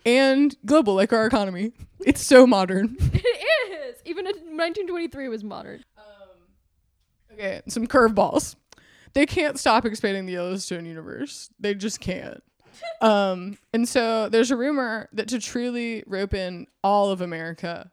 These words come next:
Speaker 1: maybe m-, I'm, I'm gonna watch an episode. They're giving Matthew McConaughey a spinoff. I think this is actually a good thing because I think it will p-, stave off him running for Texas governor for a while.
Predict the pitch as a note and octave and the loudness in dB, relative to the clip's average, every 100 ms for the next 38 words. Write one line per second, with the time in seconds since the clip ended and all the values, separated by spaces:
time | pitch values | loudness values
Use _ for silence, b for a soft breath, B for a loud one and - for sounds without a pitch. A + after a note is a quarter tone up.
0 | _ G3 G3+ D4+ G3+ F#3+ C#4 - _ A3+ | _ -8 -4 -4 -2 0 0 -2 _ 6
1 | C#4 C4 G#3 F3+ F3 F3+ E3+ F3 D#3+ - | 6 4 2 0 -2 -8 -8 -8 -8 -8
2 | B1+ _ _ _ _ _ _ A3 G3 G#3 | -12 _ _ _ _ _ _ 0 0 -2
3 | A3 G#3 G3 G#3+ F#3+ G#3 F#3+ F#3 F3+ F3+ | -2 0 -2 0 -2 -2 -2 -2 -4 -6
4 | - E3 - C#4+ - _ _ _ _ _ | -6 -8 -8 -12 -14 _ _ _ _ _
5 | _ _ _ F4+ F4 F4+ B B B B | _ _ _ -20 -20 -20 B B B B
6 | _ _ _ G#3 D4+ F4 D#4 G#3 C4 G#3 | _ _ _ 8 10 8 4 2 4 4
7 | A3+ B3 G3+ F3+ F#3+ G3+ G#3+ F#3 E3+ F#3+ | 4 4 2 2 -2 0 -2 -2 -4 -10
8 | - G3 G#3+ G#3 G#3 G#3+ G3+ G3+ - - | -10 -2 0 2 0 0 -2 -2 -4 -8
9 | - G#3+ G#3+ G3 G3+ - A3+ G3 F3+ F#3+ | 0 4 6 6 2 2 0 0 -2 -2
10 | G3 G#3+ F#3+ A3+ F#3 A3+ F3 F#3+ F#3 F#3+ | -4 -2 -2 0 0 -2 -2 -2 -2 -2
11 | - F#3+ F3+ E3 D#3+ - A#2 | -2 0 -2 -2 -6 -8 -10